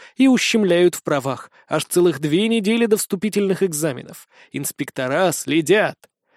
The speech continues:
Преподаватели относятся предвзято. Ещё и главы кружков летают над головами,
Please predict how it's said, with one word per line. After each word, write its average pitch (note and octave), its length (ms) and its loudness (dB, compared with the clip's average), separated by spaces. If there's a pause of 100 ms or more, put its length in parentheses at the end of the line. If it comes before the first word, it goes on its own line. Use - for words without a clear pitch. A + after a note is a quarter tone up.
(140)
Преподаватели F#3+ 760 4
относятся F#3+ 560 2
предвзято. F3 800 0 (280)
Ещё D3+ 340 -4
и D#3+ 80 2
главы F3 340 4
кружков F#3+ 460 2
летают F3 420 2
над E3 120 -2
головами, D#3+ 640 0